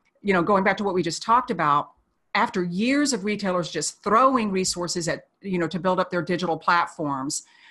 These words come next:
you know, frankly, some of their stores were getting kind of musty and, uh, outdated and really not nearly as exciting to shop as, as shopping online. So retailers are now swinging their attention back to their stores. They're sprucing them up. They're doing remodels.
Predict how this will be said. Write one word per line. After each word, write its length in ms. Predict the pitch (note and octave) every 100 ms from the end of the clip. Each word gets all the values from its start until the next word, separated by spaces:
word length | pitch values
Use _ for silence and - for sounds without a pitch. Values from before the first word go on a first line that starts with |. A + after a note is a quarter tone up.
| - _ _
you 100 | A3+
know, 200 | G3+ G3
frankly, 500 | - A3+ D#4 D#4+ F#3
some 220 | F#3 G3+
of 100 | F3+
their 140 | F3 E3+
stores 560 | - G#3 C#4+ B3+ G3
were 80 | E3+
getting 220 | D3+ F3+
kind 200 | F3+ G3+
of 100 | F3
musty 720 | F3+ F#3 G#3 - G3 F#3 G#3+ - - - _ -
and, 360 | F#3+ F#3 F#3
uh, 340 | F3 E3+ D#3+ -
outdated 720 | F#3+ F#3 F3+ G#3 C#4 D3+ - - -
and 180 | G3 F#3
really 180 | G3+
not 200 | G3+ F#3+
nearly 340 | F#3+ G3+ G3+ F3
as 140 | F3
exciting 500 | F#3 - F3+ F3+ F3
to 60 | E3+
shop 400 | - F#3 E3+ E3+
as, 160 | D#3
as 160 | - D#3
shopping 360 | - E3 F3 D#3
online. 680 | D3 D#3+ G#3 F#3 C3 A2 - _ _ -
So 160 | -
retailers 460 | G#3+ B3+ C#4+ B3+ G3
are 80 | F#3
now 240 | A3 A#3
swinging 520 | A3+ - G3 A#3+ C4+
their 140 | B3+ A3
attention 480 | A3 G3+ F#3+ G3 F#3
back 220 | E3+ F3
to 80 | A3
their 140 | A#3+
stores. 600 | A#3+ F3 D#3 D3 D3+ -
They're 140 | E3+
sprucing 520 | D3+ - G#3+ A3+ C#4 C4
them 140 | G#3
up. 280 | F#3 F#3 F3
They're 100 | D#3+
doing 280 | D#3+ D3+ D#3
remodels. 760 | G#3+ A3 G3+ G3+ G3 G3 -